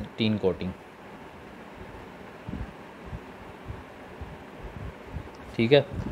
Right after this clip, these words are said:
तो zinc coating और tin coating, टिन का फार्मूला ये होता है और जिंक का फार्मूला। तो फि-, अब हम फ़िलहाल किस-, अ, सबसे पहले study कर लेते हैं जिंक कोटिंग को। जिंक कोटिंग का method वहाँ पे पहले मैं read कर लेता हूँ, इसके बाद आपको यहाँ पे साथ साथ समझाता जाऊँगा।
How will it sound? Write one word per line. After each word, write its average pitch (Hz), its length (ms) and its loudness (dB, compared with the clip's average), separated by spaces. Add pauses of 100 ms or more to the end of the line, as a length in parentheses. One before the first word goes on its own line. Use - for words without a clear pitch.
(260)
तो 107 220 12
zinc 110 300 10
coating 127 380 10
और 127 260 12 (180)
tin 117 200 8
coating, 95 360 6 (560)
टिन 113 180 8
का 110 100 10
फार्मूला 104 440 12
ये 98 120 10
होता 117 240 10
है 120 440 2
और 92 100 4
जिंक 98 220 6
का 101 80 6
फार्मूला। 98 440 6 (2000)
तो 101 340 12
फि-, - 180 4 (120)
अब 120 140 12
हम 120 280 10
फ़िलहाल 117 460 10 (200)
किस-, 107 200 -2
अ, 101 260 8
सबसे 110 260 0
पहले 107 220 12
study 104 260 10
कर 98 120 12
लेते 98 240 10
हैं 127 140 8 (440)
जिंक 107 240 10
कोटिंग 87 360 6
को। 90 180 2
जिंक 120 240 8
कोटिंग 120 280 12
का 110 60 10
method 104 500 8
वहाँ 107 180 8
पे 113 100 6
पहले 104 240 8
मैं 101 120 8
read 107 200 8
कर 117 160 10
लेता 113 200 10
हूँ, 113 40 8
इसके 107 160 4
बाद 98 220 10
आपको 98 220 8
यहाँ 95 140 6
पे 107 120 6
साथ 90 220 4
साथ - 420 4
समझाता 92 400 6
जाऊँगा। 87 300 2